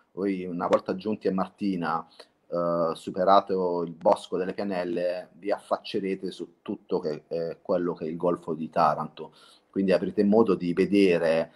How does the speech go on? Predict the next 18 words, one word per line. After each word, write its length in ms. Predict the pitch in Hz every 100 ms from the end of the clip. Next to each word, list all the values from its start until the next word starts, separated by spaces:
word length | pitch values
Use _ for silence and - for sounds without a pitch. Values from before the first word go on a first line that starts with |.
| _ -
dal 460 | 76 80 85 82
punto 300 | - 107 -
più 180 | - 98
alto 300 | 92 90 -
di 140 | 90 90
Crispiano 800 | 101 - 95 85 87 87 - _
tutto 760 | - 135 - - 117 117 117 -
l'arco 400 | 95 92 - 95
ionico, 760 | 87 80 71 73 73 73 76 _ _ -
che 120 | 92
praticamente 1400 | 98 95 104 104 113 101 95 87 87 85 85 78 76 78
vi 460 | 90 95 95 92 87
farà 280 | 110 98 92
vedere 320 | 92 98 90
addirittura 540 | 85 92 - 90 87
anche 200 | 78 -
la 100 | 78
Calabria. 560 | 76 78 71 69 -